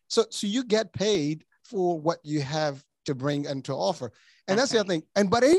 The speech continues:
Speaker 1: a lot of people can have that, but you have to build. You know, most of, we see stars today, we love them, right? You know, in the movies and, uh, you know, in the sports. But guess what? They all had, I,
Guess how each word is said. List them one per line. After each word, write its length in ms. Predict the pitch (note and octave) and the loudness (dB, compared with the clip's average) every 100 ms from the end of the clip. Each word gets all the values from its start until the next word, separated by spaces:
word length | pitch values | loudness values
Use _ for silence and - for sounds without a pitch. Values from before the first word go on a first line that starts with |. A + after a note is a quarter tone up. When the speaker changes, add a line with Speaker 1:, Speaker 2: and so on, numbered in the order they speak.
| A4 | 2
Speaker 1:
a 40 | D#3+ | -2
lot 160 | G3+ E4 | 0 0
of 80 | |
people 200 | F4 G3+ | -2 -6
can 180 | - E3+ | -6 -10
have 400 | C3+ - F#3+ E3+ | -12 -6 -4 -4
that, 160 | B2 - _ | -8 -14 _
but 140 | D3+ | -8
you 60 | G3 | -8
have 80 | F#3 | -4
to 100 | E3+ | 0
build. 300 | D#3+ D#3+ G2 _ _ _ _ _ | 2 2 -2 _ _ _ _ _
You 80 | F3 | 2
know, 140 | F3 C#3+ - - | 4 2 -6 4
most 260 | A3 D4 | 4 6
of, 100 | C4 - | 0 -2
we 220 | E3 G3 C4 | -2 0 0
see 220 | - A#3 | -2 -4
stars 380 | - G#3+ G#3+ E3+ | 0 0 0 0
today, 280 | F3+ F#3 | -4 0
we 160 | D3+ D#3+ | 0 0
love 260 | D#3 E3+ D3 | 2 0 0
them, 140 | C3 | -4
right? 200 | C3+ D#3+ _ _ _ _ _ _ - | -4 -6 _ _ _ _ _ _ 0
You 80 | |
know, 80 | E3 | 4
in 80 | D3 | 4
the 80 | C#3 | 6
movies 560 | E3 E3 F3 F3+ E3+ | 6 6 4 2 0
and, 200 | B2+ B2+ B2+ | -2 -8 -8
uh, 80 | |
you 140 | C#3 C#3+ | -6 -4
know, 120 | C3 B2+ - C#3 | -4 -6 -12 -10
in 140 | C3+ A#2+ | -10 -10
the 80 | A2+ | -10
sports. 320 | - F3 E3 _ _ _ - | -4 -4 -4 _ _ _ -6
But 100 | A3 | -2
guess 180 | C4+ D4+ | -2 0
what? 260 | D4 D3 _ _ _ G#3+ | 0 0 _ _ _ 2
They 60 | |
all 240 | B3+ D4+ C#4+ | 6 6 4
had, 240 | G#3 G#3 | 2 -2
I, 120 | - | -2